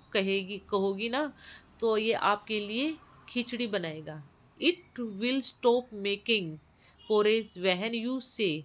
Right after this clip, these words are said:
'Stop pot stop।'" और यह जब तक बनाता रहेगा,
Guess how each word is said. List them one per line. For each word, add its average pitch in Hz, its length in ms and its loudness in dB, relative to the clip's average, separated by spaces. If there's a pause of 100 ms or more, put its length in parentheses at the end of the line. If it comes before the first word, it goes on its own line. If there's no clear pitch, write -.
'Stop 247 500 4 (280)
pot 220 400 2
stop।'" 175 380 0 (840)
और 214 160 2
यह 214 540 0 (200)
जब 247 360 0
तक 311 160 0
बनाता 214 420 0
रहेगा, 190 600 -2